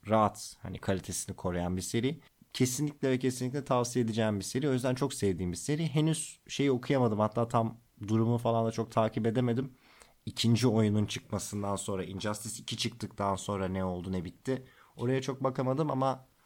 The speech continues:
ana yapı olarak gerçekten çok beğendiğim bir seri. Karanlık bir seri aynı zamanda. Hani şiddetin dozu yüksek, aksiyonun dozu yüksek, farklı şekillerde gelişen hikayeler var. Dolayısıyla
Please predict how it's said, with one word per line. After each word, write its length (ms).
ana 460
yapı 300
olarak 440
gerçekten 520
çok 260
beğendiğim 460
bir 60
seri. 460
Karanlık 760
bir 80
seri 400
aynı 260
zamanda. 540
Hani 180
şiddetin 640
dozu 260
yüksek, 460
aksiyonun 540
dozu 220
yüksek, 320
farklı 680
şekillerde 1000
gelişen 380
hikayeler 540
var. 260
Dolayısıyla 840